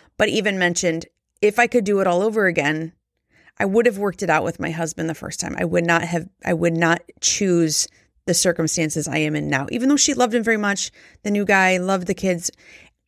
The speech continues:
It's a very hard thing. It's a hard decision to make. It's a hard process to go through. It's a hard everything. So I'm here for you. If you have anything to say to me about that,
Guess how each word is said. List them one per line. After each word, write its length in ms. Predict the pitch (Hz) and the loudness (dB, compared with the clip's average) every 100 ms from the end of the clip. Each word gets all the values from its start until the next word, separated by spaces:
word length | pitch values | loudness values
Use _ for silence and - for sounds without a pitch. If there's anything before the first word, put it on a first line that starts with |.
| _ - | _ -2
It's 180 | 262 277 | 0 2
a 60 | |
very 540 | 233 185 247 233 226 226 | 0 0 2 4 4 2
hard 460 | - 208 190 190 | 0 0 2 2
thing. 360 | 170 - 185 175 | 0 -4 -4 -2
It's 100 | 170 | -4
a 60 | 165 | -2
hard 180 | 165 | -2
decision 480 | 165 156 175 165 220 | -2 -2 -2 0 0
to 80 | 233 | 0
make. 340 | 254 262 - _ _ _ _ _ | 0 0 -4 _ _ _ _ _
It's 160 | - 165 | -6 -6
a 60 | |
hard 260 | 165 175 170 | 0 0 0
process 380 | 165 156 214 - | -2 0 0 0
to 80 | |
go 160 | 202 196 | 0 0
through. 320 | - 190 196 - _ _ _ _ | 0 -2 -2 -6 _ _ _ _
It's 180 | 190 - | -2 -2
a 60 | |
hard 480 | - - 196 190 185 - | -4 0 4 4 2 0
everything. 500 | 202 170 160 - - - _ _ _ _ _ | 0 2 2 -2 -12 -18 _ _ _ _ _
So 140 | - 202 | 0 0
I'm 100 | 190 | 2
here 200 | 196 185 | 0 0
for 140 | 208 | 2
you. 240 | 220 294 - | 4 2 -4
If 100 | 180 | -4
you 60 | 190 | -2
have 80 | 175 - | -2 -2
anything 340 | 196 208 247 | -2 -2 -2
to 80 | 233 | -2
say 240 | 220 190 190 | 0 0 0
to 140 | 196 | -2
me 120 | 185 | -2
about 240 | 180 165 175 | 0 2 4
that, 240 | 170 | 2